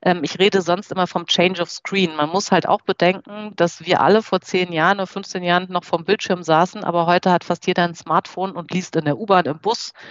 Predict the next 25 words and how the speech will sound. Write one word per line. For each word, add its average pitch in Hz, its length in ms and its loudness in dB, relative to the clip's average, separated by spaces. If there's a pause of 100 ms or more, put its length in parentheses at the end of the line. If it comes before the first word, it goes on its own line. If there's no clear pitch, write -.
(240)
irgendwo. 220 600 2 (360)
Das 185 180 2
heißt, 202 320 2
es 180 100 -4
ist 190 160 -8
nicht 247 220 0
so 226 120 -6
schön, 226 400 2
dreihundertfünfundsechzig 196 1040 -2
Tipps - 460 -6
zur, 185 480 2
äh, 185 240 4
Berufsunfähigkeit 165 1300 0
auf 180 260 -2
einem 180 260 -2
Smartphone 156 520 -2
zu - 140 -14
lesen. 143 400 -6
Mache 147 220 0
ich 185 140 -4
nicht 220 220 -6
gerne, 180 260 0
möchte 147 300 -8
ich 143 100 -14
nicht. - 260 -16